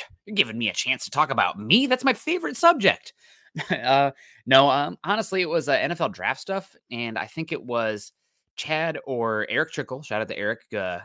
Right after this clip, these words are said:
good friend of mine now. Uh, th-, but, uh, he was posting something on Facebook, like a mock draft or positions, and I was like, "I don't believe this player is worth that slot," or something like that on Facebook, uh, and gave a whole bunch of analysis on why they didn't fit the scheme exactly and the value,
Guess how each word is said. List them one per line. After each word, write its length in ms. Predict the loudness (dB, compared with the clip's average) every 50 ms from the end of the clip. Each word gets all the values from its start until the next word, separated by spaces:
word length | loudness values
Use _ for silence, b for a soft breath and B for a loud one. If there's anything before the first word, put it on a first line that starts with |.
| -8 _
good 140 | -6 -2 0
friend 180 | 0 -2 -2
of 80 | -2 -6
mine 300 | -6 -6 -6 -6 -6 -8
now. 240 | -8 -8 -8 -10 -12 _ _ _ _ _ _ _ _
Uh, 420 | -4 -2 0 0 0 -2 -4 -4 -8 -12
th-, 120 | -16 -20 -20 _ -20 -20 -20 _ _ -4
but, 240 | 0 0 0 0 -2
uh, 60 | -4
he 180 | -6 -4 -4 -4
was 120 | -4 -2
posting 300 | -4 -4 -6 -6 -8 -10
something 220 | -10 -10 -8 -6
on 100 | -6 -6
Facebook, 540 | -2 -2 0 0 0 -2 -4 -4 -4 -2 -4
like 160 | -6 -6 -6
a 80 | -8 -6
mock 240 | -4 -4 -4 -4 -2
draft 340 | 0 2 2 2 2 -2 -6
or 60 | -10
positions, 560 | -10 -10 -10 -8 -8 -8 -6 -6 -6 -6 -6
and 100 | -4 -4
I 40 | -4
was 100 | -4 -4
like, 160 | -6 -6 -6
"I 100 | -6 -4
don't 140 | -4 -4 -4
believe 280 | -4 -4 -4 -2 -2
this 140 | -4 -4 -6
player 260 | -4 -2 0 0 0
is 140 | 0 -4 -4
worth 260 | -4 -2 -2 -2 -2 -4
that 200 | -6 -6 -6 -6
slot," 400 | -6 0 2 4 4 4 4 2
or 160 | 0 -2 -2
something 320 | -4 -6 -6 -6 -6 -4
like 140 | -6 -4 -4
that 100 | -4 -4
on 100 | -4 -4
Facebook, 440 | -4 -4 -4 -4 -4 -4 -4 -4 -4 -6 b b b b b b b b b _
uh, 300 | -2 0 2 4 4 2 2
and 260 | 0 -2 -6 -10 -14 -8
gave 220 | -2 0 0 0 0
a 20 |
whole 160 | 0 -2 -2
bunch 160 | -2 -2 -4 -6
of 60 | -6
analysis 500 | -4 -2 0 0 -2 -2 -4 -6 -6 -4
on 180 | -4 -4 -2
why 180 | 0 0 0 0
they 120 | -2 -4
didn't 220 | -4 -6 -8 -10 -10
fit 140 | -12 -14 _
the 60 | -10
scheme 380 | -8 -6 -2 -2 0 0 0
exactly 840 | 0 0 0 0 0 0 -2 -2 -4 -4 -2 -2 -2 -2 0 0 0
and 140 | 0 -2 -4
the 220 | -6 -6 -8 -8 -4
value, 380 | 0 2 2 4 2 0 -2